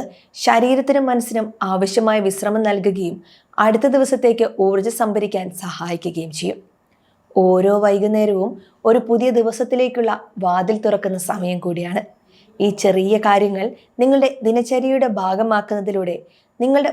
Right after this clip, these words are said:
വൈകുന്നേരങ്ങളെ കൂടുതൽ സന്തോഷകരവും സമാധാനം നിറഞ്ഞതുമാക്കാൻ സാധിക്കും. നിങ്ങളുടെ സായം സന്ധ്യകൾ മനോഹരമാകട്ടെ. ഈ വീഡിയോ നിങ്ങൾക്ക് ഉപകാരപ്രദമായി എന്ന് വിശ്വസിക്കുന്നു. നിങ്ങളുടെ അഭിപ്രായങ്ങളും നിർദ്ദേശങ്ങളും താഴെ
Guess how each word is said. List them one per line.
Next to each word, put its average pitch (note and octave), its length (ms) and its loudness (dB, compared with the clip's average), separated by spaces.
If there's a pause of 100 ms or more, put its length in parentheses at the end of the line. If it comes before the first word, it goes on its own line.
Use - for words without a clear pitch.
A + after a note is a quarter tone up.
വൈകുന്നേരങ്ങളെ A3+ 760 0
കൂടുതൽ G3 280 0 (160)
സന്തോഷകരവും F#3+ 720 -2 (400)
സമാധാനം A#3+ 680 0
നിറഞ്ഞതുമാക്കാൻ G#3 600 -2 (100)
സാധിക്കും. F3 360 -4 (580)
നിങ്ങളുടെ F#3 280 2 (100)
സായം F#3+ 440 2
സന്ധ്യകൾ G3+ 360 2 (260)
മനോഹരമാകട്ടെ. E3+ 800 -2 (760)
ഈ - 20 6 (100)
വീഡിയോ C#4+ 240 4 (100)
നിങ്ങൾക്ക് C4+ 340 0 (220)
ഉപകാരപ്രദമായി G#3 840 2
എന്ന് E3+ 160 -8
വിശ്വസിക്കുന്നു. F#3 480 -4 (460)
നിങ്ങളുടെ F#3 320 0
അഭിപ്രായങ്ങളും F#3+ 680 0
നിർദ്ദേശങ്ങളും G3 580 0 (320)
താഴെ G3+ 240 4